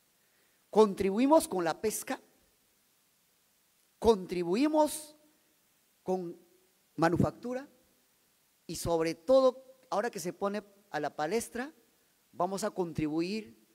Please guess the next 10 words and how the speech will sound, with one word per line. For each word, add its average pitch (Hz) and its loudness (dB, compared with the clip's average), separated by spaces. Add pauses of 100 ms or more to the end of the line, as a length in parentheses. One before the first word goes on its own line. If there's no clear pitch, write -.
(160)
con 151 -12
el 143 -12
sector 185 -8 (2000)
turístico. - -2 (960)
Entonces, 180 -8 (1040)
amigos, 180 -4 (800)
empresarios 175 -4 (220)
que 160 -4
hoy 165 0
día 170 -6